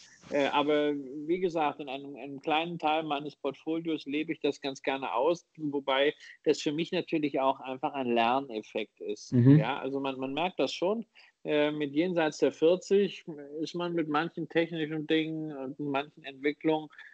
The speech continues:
Speaker 1: gar nicht mehr so firm, wie man's vielleicht mit zwanzig war. Man ist nicht mehr so unbedingt state of the art und immer nur so lesen, lesen, lesen ist ja auch langweilig.
Speaker 2: Das
Speaker 1: Deshalb
Speaker 2: stimmt.
Speaker 1: gucke ich mir eigentlich lieber, äh, Unternehmen an, was Unternehmen machen. Und wenn man ein bisschen Geld drin hat, dann hält man das auch auf der Agenda.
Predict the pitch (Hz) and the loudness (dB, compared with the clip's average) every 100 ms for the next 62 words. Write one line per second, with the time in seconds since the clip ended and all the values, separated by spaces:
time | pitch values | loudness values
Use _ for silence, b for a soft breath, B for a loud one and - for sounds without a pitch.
0 | _ - 147 151 160 143 139 175 - 190 | _ 2 4 4 2 4 4 4 4 2
1 | 185 156 156 156 - 151 139 139 147 135 | 2 2 2 0 2 6 6 6 -2 -4
2 | 143 175 196 131 117 113 131 131 143 - | -2 -2 0 -2 0 -2 -2 -6 -10 -10
3 | 165 160 156 143 156 156 143 131 - 147 | -10 -6 -2 0 0 0 -2 -4 0 2
4 | 147 139 - 123 123 143 - b b b | 4 0 -2 0 0 0 -4 b b b
5 | 131 131 147 190 170 147 147 127 135 170 | -6 -2 2 2 4 4 6 8 6 4
6 | 165 151 135 143 147 139 120 143 147 139 | 2 -2 0 0 -2 -2 -2 -2 -2 -6
7 | - 127 127 135 131 156 123 117 117 113 | -8 -6 -6 -4 -6 -6 -6 -4 -2 -2
8 | - 117 - - 147 139 143 139 - 160 | -2 -4 -6 -8 -6 -4 -2 -4 -4 -2
9 | 165 147 b b b - 139 143 143 143 | -2 -2 b b b 2 6 6 4 0
10 | 135 143 139 175 175 135 127 147 143 147 | 2 2 2 2 0 -4 -6 -4 -4 -4
11 | 143 139 139 156 143 120 147 - 165 143 | -2 -2 -2 -4 -6 -6 -6 -8 -8 -8
12 | 135 139 143 135 143 156 180 175 170 175 | -8 -6 -6 -6 -2 0 0 0 0 0
13 | - 180 156 190 190 185 175 175 160 170 | 0 2 4 2 0 -4 -6 -6 -2 -2
14 | 151 139 143 151 156 139 131 131 127 135 | -2 0 -2 -2 -2 -2 -2 -2 -4 -2
15 | - 120 120 113 127 127 | 2 4 4 0 -2 -6